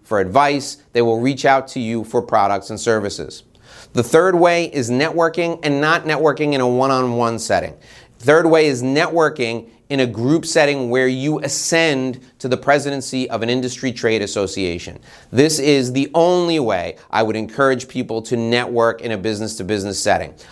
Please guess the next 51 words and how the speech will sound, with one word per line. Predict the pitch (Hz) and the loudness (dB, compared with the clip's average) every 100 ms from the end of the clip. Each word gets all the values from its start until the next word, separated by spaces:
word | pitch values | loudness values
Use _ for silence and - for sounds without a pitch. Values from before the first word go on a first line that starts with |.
| - - | -10 0
I | 135 156 | 2 4
want | 160 160 | 2 2
you | 160 143 | 2 0
to | |
join | 123 139 127 113 113 | 2 2 0 0 2
one | 139 156 | 2 2
industry | 156 151 151 151 123 | 0 -2 -2 -4 -4
trade | - 160 160 | 2 2 2
association, | 151 160 151 151 151 151 156 151 - - | 0 0 0 -4 -4 -4 -8 -8 -14 -2
and | 127 | 2
I | 117 | 2
want | 123 123 | 0 -2
you | |
to | 113 | -2
get | 110 110 | 0 0
on | 101 | -2
a | |
committee, | - 113 139 170 202 - - | -6 0 2 2 -2 -8 -8
and | 123 | -2
after | 123 120 | -2 -2
spending | - 127 120 113 | -4 -2 -2 -2
six | 147 135 | -4 -2
months | 143 139 135 | -2 0 0
on | 127 | -2
that | 117 117 | -2 0
committee, | 120 147 156 | 2 2 2
I | 131 | 2
want | 127 120 | -2 -4
you | |
to | 110 | -4
get | 117 | -2
into | 113 113 | -2 -2
leadership | 110 143 151 151 151 | 0 2 2 0 -2
of | 131 | 0
that | 117 123 | 2 2
organization. | 120 120 113 104 107 101 101 - - - | 2 -2 -4 -6 -6 -6 -10 -12 -12 -2
And | 135 | 0
the | 127 | 2
reason | 143 151 156 | 0 0 -2
is | 135 | -2
because | 131 127 113 | -2 -2 -2
of | 101 | -2
visibility | 107 147 156 143 156 151 143 | 2 2 2 2 2 2 0
and | 120 | -4
credibility | - 135 127 120 117 113 110 - | 0 0 2 2 2 -2 -8 -6
that's | 120 120 | -4 -2
associated | 127 - 156 156 139 131 117 | 0 2 2 2 0 0 -2
with | 113 110 | -4 -2
being | 156 156 156 | -2 0 2
in | 143 | 2
leadership | 127 120 117 - 120 | 2 0 0 -2 -2